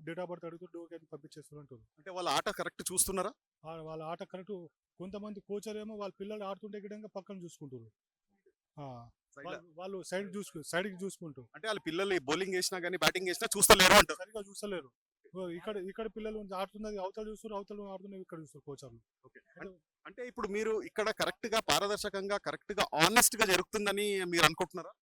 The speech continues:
Speaker 1: ఆ, సెలక్షన్ అంటే ఏం ఆనెస్ట్ అయితే ఏం లేదు. అసలు వాళ్ళకు ఎందుకు పెట్టిన గిడంగా అర్థమైతలేదు. పిల్లల్ని పొద్దు నుంచి ఇప్పుడు తెచ్చి లోపల పెట్టి పిల్లలకు మొత్తం, ఆ, మళ్ళా రేపు, రేపు రామంటారు. మళ్ళా ఇక్క-, చూస్తే, చూస్తే ఇంకా ఫా-,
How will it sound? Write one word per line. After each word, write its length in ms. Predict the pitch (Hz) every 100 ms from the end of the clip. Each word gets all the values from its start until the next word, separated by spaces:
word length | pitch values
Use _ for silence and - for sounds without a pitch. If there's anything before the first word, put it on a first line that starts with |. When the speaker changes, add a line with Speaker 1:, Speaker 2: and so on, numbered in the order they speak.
| _ -
Speaker 1:
ఆ, 120 | 143 151 403 - _ -
సెలక్షన్ 440 | - 185 202 220
అంటే 200 | 214 220 214 208 180 175
ఏం 180 | 185 170
ఆనెస్ట్ 380 | 156 165 190 185
అయితే 160 | 180
ఏం 120 | 175 160
లేదు. 220 | 156 180 - _ _ _
అసలు 220 | 147 165 151
వాళ్ళకు 360 | 160 165 151 151 _ -
ఎందుకు 260 | 151 196 233
పెట్టిన 200 | 233 220
గిడంగా 340 | 220 220 226
అర్థమైతలేదు. 540 | 208 190 170 151 135 117 _ _ _ _
పిల్లల్ని 240 | 190 208 202
పొద్దు 260 | 190 180
నుంచి 220 | 208 208 208
ఇప్పుడు 180 | 185
తెచ్చి 240 | 185 185 208 185 170 - _ _ 151
లోపల 280 | 170 185
పెట్టి 160 | 185 180
పిల్లలకు 540 | 170 180 180 175 180
మొత్తం, 320 | 165 165 170 160 139 _ _ _ _ _
ఆ, 100 | 143 143 135 120 185 190 175 _ _ _ _ _ 160
మళ్ళా 220 | 175 185
రేపు, 240 | 180 165
రేపు 280 | 165 196 175
రామంటారు. 500 | 175 180 170 165 160
మళ్ళా 140 | 165 170
ఇక్క-, 420 | 175 _ - 160
చూస్తే, 280 | - 196 214 190 _ _ _ _ -
చూస్తే 260 | 202 190 202 190
ఇంకా 220 | 185 180
ఫా-, 240 | 180 170